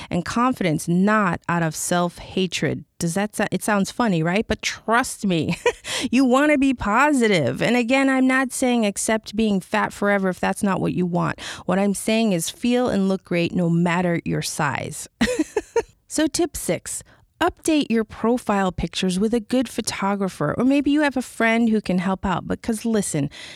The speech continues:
being fat is most likely going to be a temporary thing for you if that's what you want.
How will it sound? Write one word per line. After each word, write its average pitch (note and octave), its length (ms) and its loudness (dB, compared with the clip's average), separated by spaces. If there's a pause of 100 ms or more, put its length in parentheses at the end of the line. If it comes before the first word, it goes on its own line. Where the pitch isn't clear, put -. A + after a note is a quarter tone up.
(200)
being D#4+ 400 2
fat E3+ 420 -2 (140)
is F#3 180 0
most A3 380 0
likely F#3+ 340 0
going F3 260 0
to D#3+ 60 0
be D#3 120 -2
a D3 60 -2
temporary E3+ 580 0
thing F#3 240 -2
for - 160 -4
you F#3+ 140 2
if E3 100 -4
that's D#3 220 -4
what - 160 -6
you F#3+ 60 -2
want. F#3 160 0